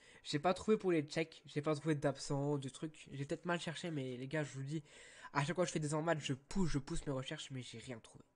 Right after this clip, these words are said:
Et je suis encore désolé. Et les gars, on va terminer avec mon petit pronostic, euh,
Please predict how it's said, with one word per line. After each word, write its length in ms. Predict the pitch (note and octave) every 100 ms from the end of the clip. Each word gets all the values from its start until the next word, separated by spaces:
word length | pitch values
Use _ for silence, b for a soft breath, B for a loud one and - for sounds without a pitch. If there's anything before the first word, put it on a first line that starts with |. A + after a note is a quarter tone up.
| _
Et 260 | - B2+ B2
je 80 | B2
suis 160 | -
encore 220 | B2 A#2+
désolé. 340 | A2+ A2+ - - _ _ _ _ _ _ _ - - b b b b b b b b b -
Et 60 | D#3
les 100 | E3
gars, 220 | F#3 F3
on 40 |
va 80 | D#3+
terminer 260 | D3 D#3 E3+
avec 120 | D#3+
mon 100 | C#3
petit 300 | C#3+ A3 G#3+
pronostic, 560 | - G3+ F3 F3 D3+
euh, 300 | D3 C#3 C3+